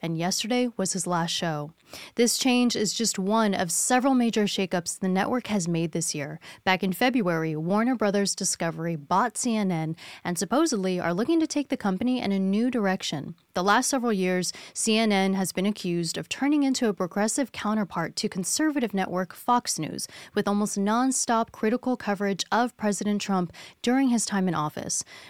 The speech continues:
Well, it seems that the new bosses may be attempting to bring the coverage back to a more centrist tone. Before letting Stelter go, they also fired another star anchor, Chris Cuomo, earlier this year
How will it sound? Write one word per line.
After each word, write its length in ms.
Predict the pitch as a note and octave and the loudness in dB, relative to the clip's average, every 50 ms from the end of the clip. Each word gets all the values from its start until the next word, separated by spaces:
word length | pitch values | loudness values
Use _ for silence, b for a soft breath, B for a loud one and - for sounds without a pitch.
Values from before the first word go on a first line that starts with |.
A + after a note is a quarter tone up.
| B B | B B
Well, 100 | G3 G3 | 4 4
it 120 | G3+ G3 | 4 2
seems 400 | - - B3+ B3+ A#3 A3 A3+ - | 0 0 2 2 2 2 0 0
that 120 | - G3 F#3 | 0 -2 0
the 100 | - F3+ | 0 0
new 220 | F3+ G3 A#3 C4 | 2 2 2 2
bosses 500 | G#3 E3+ D#3 D#3+ - - E3+ E3+ E3+ - | 2 2 2 2 0 -2 -2 -2 -2 -4
may 240 | F3+ E3+ F3+ G3 A3+ | -2 -2 0 0 0
be 140 | A#3+ C4+ C4 | 0 0 0
attempting 500 | C4 - - A#3+ B3+ C4 - A#3 A3 A3 | 0 0 0 -2 -2 0 0 0 0 0
to 100 | - F#3 | -2 -4
bring 240 | - - E3+ F3+ F#3+ | -4 -2 -2 0 0
the 100 | G#3+ A#3+ | 0 -2
coverage 480 | - - F#3+ E3+ - F3+ F#3+ F3+ - D#3+ | -2 -2 -4 -2 -2 -2 -4 -4 -6 -4
back 360 | - D#3+ D#3 D#3+ E3+ - - - | -2 -2 -2 -2 -4 -8 -10 -8
to 140 | - G#3 | -4 -4
a 40 | F3+ | -2
more 200 | E3 E3+ F3 F#3+ | -2 0 -2 -2
centrist 600 | G3 - - C4+ C#4+ C#4+ - G#3 F3 D3+ - - - | -2 -2 0 0 0 0 0 -2 -2 -2 -2 -4 -4
tone. 420 | - - D#3+ D3+ C#3+ C#3+ D#3 - B B B B B B B | -4 -4 -4 -4 -6 -8 -10 -12 B B B B B B B
Before 340 | - G3+ - - A#3+ A#3+ A#3+ | -4 -4 2 4 4 4 4
letting 260 | A#3+ A#3+ A#3 A#3 A3 | 4 4 4 4 2
Stelter 400 | G3+ - - A#3 A#3 - - G3+ | 0 0 0 -2 -2 0 -2 0
go, 260 | F3 F#3+ F3+ F3 E3+ | 0 2 2 2 0
they 200 | F3 F3+ F#3+ F3+ | 0 0 0 0
also 320 | - F#3+ A3 C4 - - C4 | 2 2 0 2 0 0 -2
fired 380 | - - G3+ G3 G3 G3 F#3 | 0 0 0 2 2 0 0
another 500 | - F#3+ F#3+ F#3 F#3+ G3 G#3 G#3+ C4 B3 | 0 -2 0 0 0 0 0 0 0 0
star 300 | A3+ - - G#3+ G3 G3 | 0 0 0 0 0 0
anchor, 340 | - G3 F#3+ F3+ E3+ F#3+ F#3+ | 0 0 -2 -2 -2 -2 -4
Chris 320 | F3 - - B3 B3 - - | -4 -2 -2 -2 -2 -2 -4
Cuomo, 520 | - - G3 F#3 F3+ F3+ F3+ F3 E3 - - | -4 -2 -2 0 2 0 0 0 -2 -4 -4
earlier 420 | - G#3 A3+ A#3+ B3 A#3+ A#3 A3+ | -2 0 2 2 2 2 2 2
this 260 | G3+ F3+ F#3+ - - | 2 2 0 0 0
year 320 | - E3+ F3 E3+ D3 C3 | -2 0 0 0 -2 -4